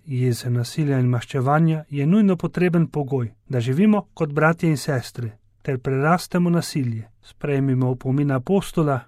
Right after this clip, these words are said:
da sonce naj ne zaide nad vašo jezo.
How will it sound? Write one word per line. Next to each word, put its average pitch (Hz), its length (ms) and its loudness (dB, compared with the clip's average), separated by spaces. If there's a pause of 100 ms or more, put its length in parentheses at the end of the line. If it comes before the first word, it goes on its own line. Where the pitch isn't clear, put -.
da 135 140 -6
sonce 156 440 -2
naj 143 160 0
ne 160 200 0
zaide 175 380 0
nad 160 180 2
vašo 139 380 -2
jezo. 127 400 -2